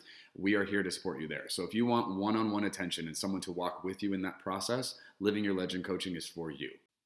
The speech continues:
If you need help understanding how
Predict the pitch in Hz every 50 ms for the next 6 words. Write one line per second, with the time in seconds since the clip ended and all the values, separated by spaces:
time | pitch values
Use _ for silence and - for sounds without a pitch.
0 | _ _ _ - 104 101 - - - 104 110 113 113 107 101 101 104 104 101 95
1 | - - - - - - 110 104 98 104 98 - - 104 98 95 92 90 90 90
2 | - - - 98 98 95 90 87 82 -